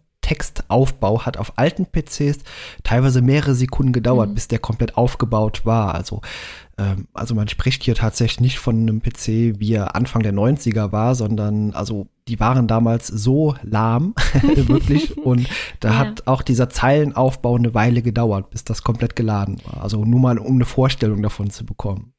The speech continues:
Speaker 2: Das,
Speaker 1: <laughs>
Speaker 2: äh, ja, Gott, ja. Also das heißt, das muss noch um ein Vielfaches frustrierender gewesen sein, <laughs> wenn man dann
Speaker 1: Ja.
Speaker 2: erstmal nach jeder
Speaker 1: <laughs>
Speaker 2: Eingabe noch ein paar Sekunden warten musste,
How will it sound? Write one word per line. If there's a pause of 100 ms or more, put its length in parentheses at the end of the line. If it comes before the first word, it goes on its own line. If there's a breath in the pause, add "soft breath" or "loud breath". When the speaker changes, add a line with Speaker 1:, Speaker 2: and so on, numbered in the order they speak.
(100)
Speaker 2:
Das,
Speaker 1:
<laughs>
Speaker 2:
äh,
ja,
Gott,
ja.
Also
das
heißt,
das
muss
noch
um
ein
Vielfaches
frustrierender
gewesen
sein,
<laughs>
wenn
man
dann
Speaker 1:
Ja.
Speaker 2:
erstmal
nach
jeder
Speaker 1:
<laughs>
Speaker 2:
Eingabe
noch
ein
paar
Sekunden
warten
musste,